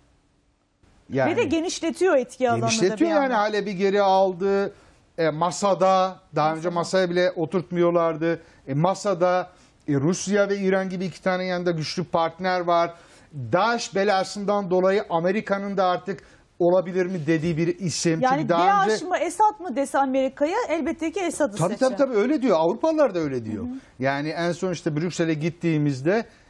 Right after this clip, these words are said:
Speaker 1: Gökçen Hanım şey dediler, yani en azından Beşar Esad seküler bir hareket. Ee, bir şekilde hani demokrasiyi kenarından, köşesinden yakalayabilir.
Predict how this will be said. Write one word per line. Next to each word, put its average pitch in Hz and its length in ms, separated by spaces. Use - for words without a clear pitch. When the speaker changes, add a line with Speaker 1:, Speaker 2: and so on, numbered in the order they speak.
Speaker 1:
Gökçen 135 320
Hanım 233 240
şey 254 220
dediler, 220 340
yani 165 360
en 165 80
azından 185 380
Beşar 180 380
Esad 208 380
seküler 208 720
bir 156 100
hareket. 139 540
Ee, 147 260
bir 202 60
şekilde 190 360
hani 175 220
demokrasiyi 175 580
kenarından, 170 600
köşesinden 185 640
yakalayabilir. 170 760